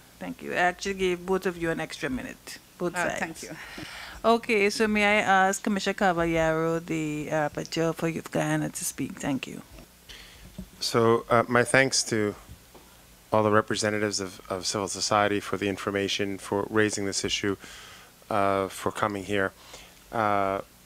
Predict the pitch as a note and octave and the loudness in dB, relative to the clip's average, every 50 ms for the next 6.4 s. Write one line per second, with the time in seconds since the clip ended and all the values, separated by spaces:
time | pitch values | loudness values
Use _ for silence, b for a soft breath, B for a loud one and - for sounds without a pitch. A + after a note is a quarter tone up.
0 | - - - B2 A#2+ A#2+ G#2+ - B2+ A#2+ - - - G2+ F#2 G#2 A2 G#2+ G#2 G2 | -20 -14 -4 -2 0 0 2 2 0 0 0 -2 -4 -6 -2 2 2 4 4 2
1 | - - B B B B B B B B - - - - - - G2 F#2+ F#2+ - | 0 -4 B B B B B B B B -20 -20 -20 -14 -10 -8 -6 -6 -6 -8
2 | - - - - - A2+ - - - - G#2+ G2+ F#2+ F#2+ F2+ F2+ - - - - | -8 -12 -12 -8 -8 -8 -8 -8 -8 -4 -4 -4 -4 -4 -6 -6 -8 -10 -12 -10
3 | - G2+ G2 G2 G#2 G#2+ G#2 F#2+ - - - G#2 F#2+ F#2+ - B B B B B | -8 -6 -4 -2 -2 -2 -2 -2 -4 -4 -2 -2 -2 -4 -6 B B B B B
4 | B B B B B B - - A2 G2+ F#2+ F#2+ - - G#2 G#2+ G#2 G2 F#2+ G2+ | B B B B B B -14 -10 -8 -8 -8 -8 -8 -6 -4 -4 -4 0 0 0
5 | G2 G2 - - G#2+ G2+ G2 F#2+ F2+ B B B B B - - - G2 F#2 F#2 | 0 0 -2 -4 -4 -2 -2 -4 -4 B B B B B -18 -14 -12 -10 -8 -6
6 | F#2 F#2 F#2 F#2 G2 G1+ G1+ | -6 -6 -6 -6 -6 -8 -8